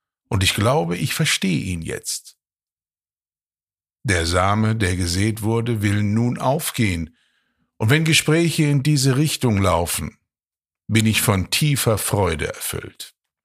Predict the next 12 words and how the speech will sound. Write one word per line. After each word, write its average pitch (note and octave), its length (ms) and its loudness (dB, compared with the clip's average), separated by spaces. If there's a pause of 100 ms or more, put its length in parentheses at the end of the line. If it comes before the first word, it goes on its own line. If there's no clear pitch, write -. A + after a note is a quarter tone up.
(300)
Ich D3+ 180 2
liebe F#3 300 4
es, - 300 0
Sätze D3+ 280 2
zu A2+ 120 0
formulieren, F#2 760 2 (600)
die B2+ 160 0
in B2 160 2
sich C#3 400 0
ein A2 180 2
Rätsel F2+ 500 0
bergen. - 640 -6